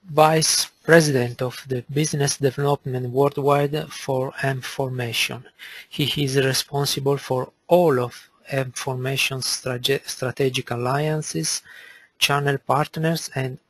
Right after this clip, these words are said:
O E M relationship. He has previously served in various roles within M Formation, including solution sales, pre-sales, professional services, and customer support.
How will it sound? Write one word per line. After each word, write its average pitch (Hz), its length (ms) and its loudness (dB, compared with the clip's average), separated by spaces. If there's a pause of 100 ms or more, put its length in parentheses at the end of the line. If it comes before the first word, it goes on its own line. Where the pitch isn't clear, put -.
(160)
O 135 920 -4 (160)
E 143 220 -8
M 127 300 -2
relationship. 123 800 -4 (640)
He 143 120 0
has 143 180 4
previously 175 500 -2
served 147 460 0
in 135 180 -6
various 139 380 2
roles 156 680 -4
within 131 320 -6
M 131 140 -6
Formation, 135 580 -2
including 131 500 -4
solution 127 520 -4
sales, 156 560 0
pre-sales, 151 840 -4 (100)
professional 135 640 2
services, 151 720 2
and 127 200 -4
customer 131 460 0
support. 117 600 -2